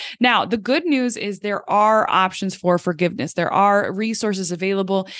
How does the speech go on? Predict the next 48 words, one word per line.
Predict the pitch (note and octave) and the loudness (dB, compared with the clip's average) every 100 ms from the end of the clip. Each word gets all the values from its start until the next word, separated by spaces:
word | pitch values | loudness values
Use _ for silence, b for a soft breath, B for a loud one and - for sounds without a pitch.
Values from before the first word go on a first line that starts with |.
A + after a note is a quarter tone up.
| B C#4 | B 2
not | D#4 E4 | 4 4
only | D#4 C#4+ C#4 | 4 4 2
just | B3 A#3+ | 2 -2
for | A3+ | -2
single | A3 G#3+ G3+ | -4 -2 -2
moms, | F#3+ F#3 F#3 F#3 | 0 0 0 -2
but | G3+ | 0
also | - A3+ B3 | 2 2 0
for | A#3 F#3+ | -2 -2
everybody. | - E3+ G3 G#3 A3+ B3 | 0 2 0 2 0 0
So | A#3 A#3 A3 B B - | 0 0 0 B B -4
we're | B3 | 0
gonna | E4 | 2
talk | D4+ D4 | 2 0
a | B3 | 0
little | A3+ | 0
bit | G#3+ G#3+ | 2 0
about | - G3 F#3 - | 0 2 2 2
both. | F3+ E3 - | 0 0 -2
So | - A#3 G#3+ | -2 0 0
the | - A3+ | -2 -2
first | C#4+ D#4 - | -2 -2 -2
thing | D#4+ | 0
I | C#4+ | 2
wanna | B3 A3+ | 2 0
do | G3+ G3+ G3 | 0 0 0
is | F#3 - | -2 -2
talk | G3 G3 | -4 -2
about | F#3+ | 0
what | F3+ B3+ | 2 2
are | D4 | 2
the | C#4 | 0
general | F3+ G3 G3+ G#3+ G#3+ G#3 B B B | 0 0 2 2 2 0 B B B
student | - C#4 C4+ | 0 2 4
loan | B3+ B3 | 2 0
forgiveness | A#3+ A#3 G#3+ G#3 G3+ - | 0 -2 -2 -4 -6 -8
programs, | - D4 C#4+ B3+ C4 B3+ G#3 | 0 2 2 4 2 2 0
grants, | A3+ A3 A3 - | -2 0 -2 -4
and | G#3 | -8
repayment | G3 G3 G3 F#3+ | -6 -2 0 0
options | - F3 E3+ F#3 F3+ | 0 0 0 -2 -2
that | E3 E3 | -2 -2
you | F3+ | -4
can | - F3 | -4 -4
look | D#3+ - | -4 -4
into | F3 E3+ - E3 | -4 -2 -2 -2
now. | E3 G3+ G#3 G3+ - | 0 2 4 2 0
Again, | F#3+ - B3+ F3 | -2 0 0 0